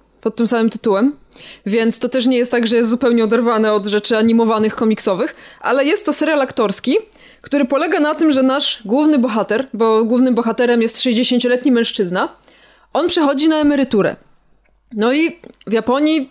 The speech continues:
to jest troszeczkę taki specyficzny kraj pod tym względem, bo w momencie, kiedy przechodzisz na emeryturę, e, często okazuje się na przykład, że nie jesteś w stanie dogadać się ze swoim małżonkiem, bo się w ogóle nie znacie i największy odsetek rozwodów w Japonii jest właśnie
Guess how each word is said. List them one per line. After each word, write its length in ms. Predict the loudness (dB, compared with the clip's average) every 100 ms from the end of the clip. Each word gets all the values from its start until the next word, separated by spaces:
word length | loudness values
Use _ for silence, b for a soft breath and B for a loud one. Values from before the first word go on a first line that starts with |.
| -4
to 100 | -2
jest 320 | -2 -4 -12
troszeczkę 440 | -6 -4 -4 -4 -4
taki 220 | -4 -6
specyficzny 600 | -8 -6 -2 0 0 0
kraj 200 | 0 -2
pod 180 | -4 -2
tym 120 | -2
względem, 360 | 0 2 2
bo 60 | 2
w 40 | 0
momencie, 280 | 0 0
kiedy 180 | -2 -2
przechodzisz 400 | -4 -4 -4 -2
na 80 | 0
emeryturę, 540 | 2 2 0 0 0 0 B B B B B
e, 360 | -2 0 0 -2 -4
często 340 | -2 -2 -2
okazuje 400 | -2 -2 0 0
się 100 | 0
na 80 | 0
przykład, 320 | -2 -2 0
że 100 | 0
nie 80 | 0
jesteś 220 | 0 -2
w 20 | -2
stanie 220 | -2 -2
dogadać 340 | 0 0 0
się 100 | 0
ze 60 | -2
swoim 240 | 0 0
małżonkiem, 500 | 2 2 2 0 0
bo 80 | 0
się 120 | 0
w 60 | 0
ogóle 220 | 0 2
nie 120 | 2
znacie 440 | 0 0 0 0 2
i 40 |
największy 420 | 2 2 0 0
odsetek 340 | -2 -2 -4 -2
rozwodów 480 | 0 2 0 0 0
w 20 |
Japonii 380 | 0 0 2 2
jest 140 | 0
właśnie 420 | 0 -2 -2 -2